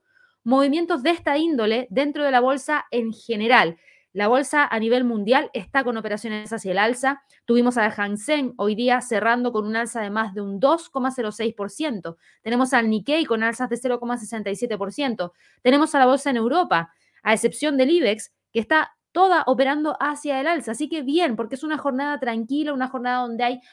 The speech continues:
mayor apetito al riesgo, es una jornada en donde tenemos a gran parte de los inversionistas generando movimientos importantes, aprovechando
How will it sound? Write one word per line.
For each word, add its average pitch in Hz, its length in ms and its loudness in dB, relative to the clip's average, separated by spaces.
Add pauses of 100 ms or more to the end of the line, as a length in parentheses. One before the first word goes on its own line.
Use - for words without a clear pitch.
mayor 240 360 0
apetito 247 340 0
al 226 120 2
riesgo, 269 320 2
es 262 100 0
una 262 160 0
jornada 254 580 0
en 226 80 -2
donde 220 220 -4
tenemos 233 420 -4 (240)
a 214 120 -2
gran 254 260 2
parte 294 280 4
de 285 340 4 (600)
los 233 240 0
inversionistas 254 580 -2
generando 247 600 -2 (220)
movimientos 247 440 0
importantes, 247 800 0 (340)
aprovechando 247 800 4